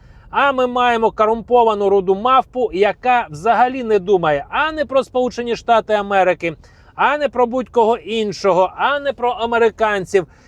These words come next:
Єдине, що його тривожить, це те, щоб його родина жила гарно, це те, щоб, е, у нього було багато грошей і у його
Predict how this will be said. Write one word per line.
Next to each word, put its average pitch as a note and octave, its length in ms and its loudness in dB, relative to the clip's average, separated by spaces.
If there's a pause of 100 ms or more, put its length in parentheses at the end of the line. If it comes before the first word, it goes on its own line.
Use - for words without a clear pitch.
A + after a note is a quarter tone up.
(120)
Єдине, A#3+ 560 0
що A3 300 2
його G3+ 360 2
тривожить, A#3 680 -2
це A#3 140 2
те, C#4 200 4
щоб A3 280 0
його A3 380 2
родина C4+ 460 -2
жила C#4+ 420 2
гарно, C4+ 440 0 (240)
це G#3 160 2
те, A#3 200 2
щоб, F#3 300 -2
е, F#3+ 360 4
у F#3 200 2
нього C#4+ 320 2
було C#4 300 0
багато B3+ 520 2
грошей A#3 520 0 (220)
і D4+ 200 -2
у G3+ 200 2
його G#3 440 4